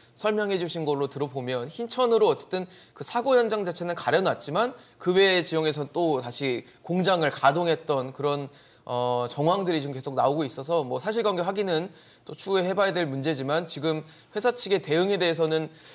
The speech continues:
어, 적절하지 못했다라는 반발과 또 비난들이 쏟아지고 있는 상황입니다. 김은학 교수님, 지금 뭐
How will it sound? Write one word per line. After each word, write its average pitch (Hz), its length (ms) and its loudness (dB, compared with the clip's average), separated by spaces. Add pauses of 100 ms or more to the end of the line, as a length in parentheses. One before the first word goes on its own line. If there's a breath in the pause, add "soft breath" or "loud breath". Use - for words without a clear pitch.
어, 131 140 0
적절하지 170 480 0
못했다라는 139 880 2
반발과 160 840 4
또 160 200 0
비난들이 160 680 0
쏟아지고 165 400 0
있는 127 100 -6
상황입니다. 135 640 -2 (800 loud breath)
김은학 185 240 0
교수님, 170 360 0
지금 190 320 4
뭐 147 420 4